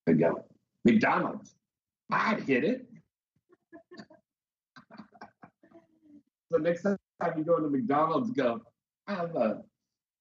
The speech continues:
quarter pounder, I'd hit it." <laughs> After the scene where Margot Robbie had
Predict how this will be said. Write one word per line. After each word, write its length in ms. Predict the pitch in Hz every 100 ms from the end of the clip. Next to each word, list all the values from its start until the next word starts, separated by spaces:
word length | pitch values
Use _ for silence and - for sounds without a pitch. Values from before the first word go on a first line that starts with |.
| _ _ -
quarter 220 | 196 160
pounder, 480 | 180 170 180 214 - -
I'd 360 | 262 - 220 185
hit 180 | 151 247
it." 220 | 254 - - _ _ -
<laughs> 300 | - - - _ - - _ _ _ _ _ _ _ _ _ _ _ _ _ _ _ _ -
After 360 | 175 240 214 254
the 140 | 226 214
scene 400 | - 208 185 156
where 140 | 143
Margot 480 | 139 151 165 170 143
Robbie 480 | 139 139 147 151 135
had 160 | 123